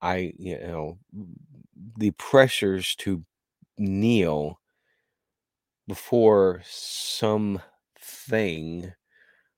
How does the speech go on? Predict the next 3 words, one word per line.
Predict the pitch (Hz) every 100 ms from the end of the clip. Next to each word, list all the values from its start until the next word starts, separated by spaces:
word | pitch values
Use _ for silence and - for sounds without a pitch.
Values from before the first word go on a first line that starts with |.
| _
other | - 92 92 90
than | 82 80 80 90 - _ _ _ _ _ _ _ _ _ _ _ 92
God. | 95 107 90 50 -